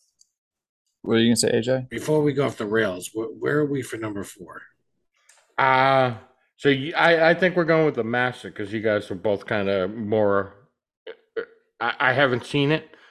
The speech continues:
Speaker 3: but you guys both love it. So I guess we're going number four, The Master.
Speaker 1: That's
Speaker 2: No,
Speaker 3: So
Speaker 2: actually,
Speaker 3: basically now we come
Speaker 2: actually,
Speaker 3: down to
Speaker 2: Mar-,
Speaker 3: number
Speaker 2: Marky,
Speaker 3: five.
Speaker 2: Marky wanted Magnolia to be three, so.
Speaker 3: Oh, that's right.
Speaker 1: Right.
Speaker 3: So
Speaker 2: And I wanted it to be four, so I think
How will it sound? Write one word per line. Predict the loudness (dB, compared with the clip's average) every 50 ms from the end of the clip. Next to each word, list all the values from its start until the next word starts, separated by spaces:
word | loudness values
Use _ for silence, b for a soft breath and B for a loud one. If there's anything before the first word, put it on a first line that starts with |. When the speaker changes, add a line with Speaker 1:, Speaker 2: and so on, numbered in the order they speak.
| b b b
Speaker 3:
but | 0 2
you | 2 2 4
guys | 4 2 2 0 -2
both | -2 0 0 0 0 0 0
love | 0 0 0 0
it. | -4 -6 -4
So | -2 -2
I | -2 -2
guess | -2 -2 -2 -4 -4 -6
we're | -8 -6
going | -4 -4 -2 -2 -2 -2
number | -2 -2 -4 -4
four, | -6 -4 0 2 2 2 2
The | 0 -2 -4
Master. | -4 -4 -2 -2 -4 -4 -8 -10 -12 -10 -10 -10 -10 _ b b b b b b b b b b
Speaker 1:
That's | b 0 0 0 -2 _
Speaker 2:
No, | -2 0 2 6
Speaker 3:
So | 6 8
Speaker 2:
actually, | 8 8 8 6 4 4 6
Speaker 3:
basically | 6 6 6 4 4 4 4 4
now | 4 4 4 4 4
we | 2 4
come | 4 4
Speaker 2:
actually, | 6 6 6 6
Speaker 3:
down | 6 6
to | 6
Speaker 2:
Mar-, | 8 8 6
Speaker 3:
number | 6 4 4
Speaker 2:
Marky, | 6 6 6 6 6 6 4 4 2
Speaker 3:
five. | 0 -2 -4
Speaker 2:
Marky | -2 0 2 2 2 2 0
wanted | 0 0 0 0 -2 0
Magnolia | 0 -2 -2 -2 -4 -4 0 0 0 0 -2
to | -4 -8
be | -12 -14
three, | -14 -14 -12 -10 -8 -8 -8 -10 -12 -10
so. | -8 -8 -8 -8 -10 -14 -14 -16 -18 -20 _ _ _ _ _ _ 0
Speaker 3:
Oh, | 2 2 2
that's | 2 2 0 0
right. | 0 0 0 0 0
Speaker 1:
Right. | 0 0 2
Speaker 3:
So | 2 2 2 2
Speaker 2:
And | 2 0 0
I | 0 0
wanted | 0 0 0 0 0 0 0 -2 -4 -8
it | -10 -10 -8 -10
to | -12 -12
be | -10 -10
four, | -10 -6 -2 -2 -2 -2 -2 -6
so | -6 -8 -8 -8 -8 -8
I | -8 -8
think | -6 -8 -8 -10 -10 -16